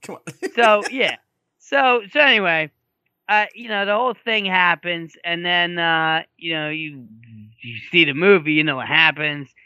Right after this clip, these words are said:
Speaker 2: They get up on the barge, you know, the, the coolest nickname I've ever heard is Hutt Slayer.
Speaker 1: Oh, yeah.
Speaker 2: Leia, like,
Speaker 1: Yeah.
Speaker 2: you know,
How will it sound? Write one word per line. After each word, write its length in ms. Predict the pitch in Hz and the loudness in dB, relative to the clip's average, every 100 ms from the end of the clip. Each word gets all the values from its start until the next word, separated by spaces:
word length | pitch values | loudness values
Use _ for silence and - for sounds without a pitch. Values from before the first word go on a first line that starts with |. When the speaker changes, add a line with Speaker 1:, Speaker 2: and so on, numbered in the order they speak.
| _ _ _ _ _ _ | _ _ _ _ _ _
Speaker 2:
They 160 | - 151 | -8 -6
get 220 | 156 175 | 2 4
up 160 | 165 143 | 4 0
on 160 | 160 151 | -4 -4
the 60 | |
barge, 720 | 135 175 185 185 180 175 160 - - _ - | -8 2 6 6 6 4 0 -8 -20 _ -8
you 100 | 160 | -4
know, 260 | 156 147 - _ | -2 -4 -10 _
the, 260 | 139 143 135 131 | -10 -8 -8 -10
the 120 | 127 | -14
coolest 520 | - 226 226 180 - | -8 -4 0 0 0
nickname 380 | 175 165 170 156 | -2 -2 0 0
I've 60 | 135 | 0
ever 180 | 117 | -2
heard 440 | 101 131 175 180 165 | -8 0 2 4 2
is 180 | 127 - | -2 -4
Hutt 260 | 143 165 | -2 -2
Slayer. 560 | - 156 160 165 170 170 _ - | -2 0 4 4 4 0 _ -12
Speaker 1:
Oh, 240 | 104 110 | -6 -4
yeah. 280 | 92 78 113 - _ 151 | -4 -8 -12 -18 _ 0
Speaker 2:
Leia, 440 | 165 170 165 160 | 4 6 4 4
like, 180 | 147 139 | 2 0
Speaker 1:
Yeah. 140 | - | -2
Speaker 2:
you 100 | 147 | -4
know, 80 | 127 | -6